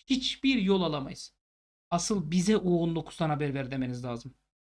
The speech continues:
Altaylar, Boralar, ne bileyim Emreler,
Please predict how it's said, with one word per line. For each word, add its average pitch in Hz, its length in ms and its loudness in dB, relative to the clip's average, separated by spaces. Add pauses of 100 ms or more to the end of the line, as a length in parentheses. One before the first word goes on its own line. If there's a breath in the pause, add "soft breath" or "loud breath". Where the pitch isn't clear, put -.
(580)
Altaylar, 165 800 4 (760)
Boralar, 175 760 4 (920)
ne 160 100 -2
bileyim 175 260 2
Emreler, 170 760 2